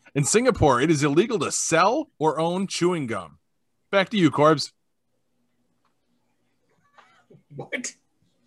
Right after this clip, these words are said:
Speaker 2: I got nothing. Nothing for that. I mean,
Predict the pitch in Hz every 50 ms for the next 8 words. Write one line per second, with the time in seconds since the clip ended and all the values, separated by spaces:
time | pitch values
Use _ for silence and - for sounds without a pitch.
0 | _ _ _ _ _ _ _ _ _ _ _ _ _ _ _ _ _ - - -
1 | - - - - - _ _ - - 139 127 123 120 - - - _ _ 120 117
2 | 123 135 156 190 185 - - 139 - - 165 151 _ _ _ _ _ _ _ _
3 | _ _ _ _ _ _ _ _ _ _ _ _ _ _ _ _ - 143 135 123
4 | 131 147 - - - - 160 143 135 - - 120 120 117 113 123 131 135 135 131
5 | 131 127 139 - -